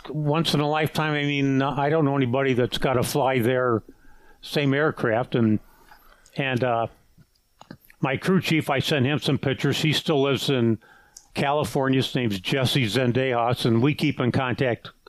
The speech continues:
once in a while. And, uh, it's funny, I have a picture of him, you know, like, when we were s-,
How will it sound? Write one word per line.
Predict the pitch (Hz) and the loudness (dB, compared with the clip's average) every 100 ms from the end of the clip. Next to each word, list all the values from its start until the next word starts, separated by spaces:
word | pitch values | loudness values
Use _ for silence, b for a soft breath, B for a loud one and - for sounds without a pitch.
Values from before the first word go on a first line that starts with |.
| B B B B | B B B B
once | 139 131 - | -4 -2 -2
in | |
a | 120 | 0
while. | 110 117 135 | 0 0 0
And, | 131 113 | 0 2
uh, | 113 110 110 - B B | 0 0 -4 -6 B B
it's | 143 131 | -4 -4
funny, | - 151 127 | -2 0 0
I | 123 123 | 0 0
have | 120 117 | 0 0
a | |
picture | 113 - 135 - 127 | -2 -2 -2 0 0
of | 120 | 2
him, | 123 | 2
you | |
know, | 120 120 120 | 2 0 0
like, | 113 - - - - | -2 -4 -12 -20 -8
when | - 127 | -2 2
we | 123 | 2
were | 120 104 | 4 2
s-, | 101 - - - | 0 -4 -8 -10